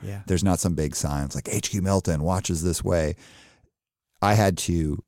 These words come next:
Speaker 2: ask my friend who told me about, about you. I went to your website and I was like, "Damn, this is, like, really, this is really cool." But even the website's unassuming. It's just very direct. There's not a bunch of bells and whistles. It's like, "Here's the watches. Here are the prices.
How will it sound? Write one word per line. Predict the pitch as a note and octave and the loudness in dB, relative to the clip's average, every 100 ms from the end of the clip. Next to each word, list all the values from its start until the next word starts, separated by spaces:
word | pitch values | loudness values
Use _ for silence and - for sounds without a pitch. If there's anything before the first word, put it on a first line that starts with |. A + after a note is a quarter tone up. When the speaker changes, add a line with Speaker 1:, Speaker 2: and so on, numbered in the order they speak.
| _ | _
Speaker 2:
ask | F2+ F#2+ - | 2 2 2
my | F#2 F#2 - | 0 2 0
friend | - C#2 - - - - | -2 -6 -6 -8 -10 -8
who | E2+ | -4
told | - F2+ G2 E2 | 0 4 2 2
me | C#2+ | -6
about, | C2+ - - - - | -6 -8 -8 -10 -8
about | D2 C#2+ - | -4 -4 -4
you. | - - - _ | -4 -6 -8 _
I | E2+ | -4
went | D#2 F2+ - | 0 0 0
to | - | 0
your | F#2 | 0
website | D2 C#2+ B1+ - C#2+ | 2 0 -2 -4 -2
and | E2 | 0
I | D#2 | -2
was | D2 | -4
like, | C#2+ | -6
"Damn, | - - - D#2+ | -2 0 2 0
this | G2 - | -2 -2
is, | - | -4
like, | C2+ - | -4 -2
really, | E2 F2 F2 - | 0 2 0 -2
this | - | -4
is | - | 0
really | F#2 G#2 | 0 0
cool." | - - E2 - - - | 2 2 0 -4 -20 -8
But | - A2+ | -2 2
even | B2 C3+ | 2 4
the | C3 | 4
website's | E2+ G2+ C3 D2+ C2+ | 4 2 0 -4 -2
unassuming. | D2 D2 - C2 B1+ | -2 -2 -2 -2 -2
It's | C#2 | -2
just | E2+ - | -4 -4
very | D2+ E2 F2 | 0 2 2
direct. | D#2 C#2+ D2+ - - - | 2 0 0 -4 -12 -6
There's | E2 D2 | -4 0
not | F2 E2+ | 0 2
a | F2 | 0
bunch | E2 D#2+ | 0 0
of | D2+ | -2
bells | D#2 D2+ D2+ | 0 0 0
and | |
whistles. | D#2+ G2 A#1 B1+ | 0 0 -4 -6
It's | - - | -6 -4
like, | C2+ - _ | -6 -8 _
"Here's | - E2+ | -2 -2
the | F#2+ | 2
watches. | G#2+ B2 - B1+ - _ | 4 4 2 -6 -10 _
Here | - | -6
are | D2+ | -6
the | F2 | 0
prices. | - F3 - C2+ | 0 0 -2 -8